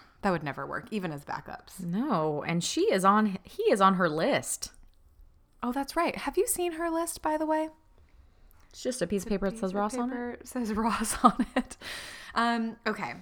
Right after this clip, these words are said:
Speaker 1: so that is fun, and that happens. We'll move that aside. Now, back to
Speaker 2: Now.
Speaker 1: business.
Speaker 2: Oy. Okay.
Speaker 1: Chandler and Monica are eating pizza at one of those classic New York pizza establishments.
Speaker 2: Mm-hmm.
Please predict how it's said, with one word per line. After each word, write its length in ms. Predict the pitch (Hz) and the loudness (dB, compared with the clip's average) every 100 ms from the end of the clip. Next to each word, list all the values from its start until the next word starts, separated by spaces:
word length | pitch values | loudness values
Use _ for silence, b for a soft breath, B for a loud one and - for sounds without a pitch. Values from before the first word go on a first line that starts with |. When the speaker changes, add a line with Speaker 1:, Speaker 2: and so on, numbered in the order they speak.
| - | -14
Speaker 1:
so 260 | - 233 226 | -4 0 2
that 340 | 233 254 247 247 | 2 2 2 0
is 180 | 220 196 | -2 2
fun, 320 | 180 165 160 | 4 6 4
and 180 | 165 165 | 0 0
that 120 | 156 | 0
happens. 560 | 156 151 156 156 156 - | 0 -2 -4 -4 -8 -8
We'll 120 | - 170 | -4 -2
move 120 | 160 | 0
that 140 | 151 | 0
aside. 440 | 147 - - 64 180 _ _ _ | 0 0 0 0 -6 _ _ _
Now, 360 | 165 151 - - - _ _ - b b b _ _ | -8 -8 -10 -14 -20 _ _ -20 b b b _ _
back 480 | 208 220 277 - - | 2 4 0 -4 -6
to 100 | - | -2
Speaker 2:
Now. 40 | |
Speaker 1:
business. 680 | 202 151 151 143 131 139 - - - _ - | 0 2 2 0 0 -2 -4 -8 -20 _ -8
Speaker 2:
Oy. 260 | 156 143 139 143 - _ - - | -2 0 -2 -6 -18 _ -20 -4
Okay. 240 | 170 135 B B B B B B B - - | -2 -2 B B B B B B B -20 -12
Speaker 1:
Chandler 560 | - - 294 370 403 403 | -8 0 2 4 2 2
and 120 | 381 | 4
Monica 360 | 226 180 175 170 | 6 4 2 0
are 140 | 160 | 0
eating 220 | 160 156 | 0 -2
pizza 680 | - 165 143 - 78 - 165 - _ | -2 -2 -2 -4 0 0 -4 -14 _
at 260 | 170 - - | 0 0 0
one 180 | 202 | 2
of 140 | 208 190 | 4 4
those 200 | 170 165 | 0 -2
classic 680 | - - 302 320 - 170 180 | -6 -2 0 -2 -2 -2 0
New 80 | |
York 360 | 175 175 170 - | 2 2 2 0
pizza 340 | 208 226 - - | 0 0 0 -4
establishments. 1040 | - - - - - - - - - 170 | -4 0 0 -2 -8 -6 -8 -6 -6 -6
Speaker 2:
Mm-hmm. 240 | 160 147 | -6 -10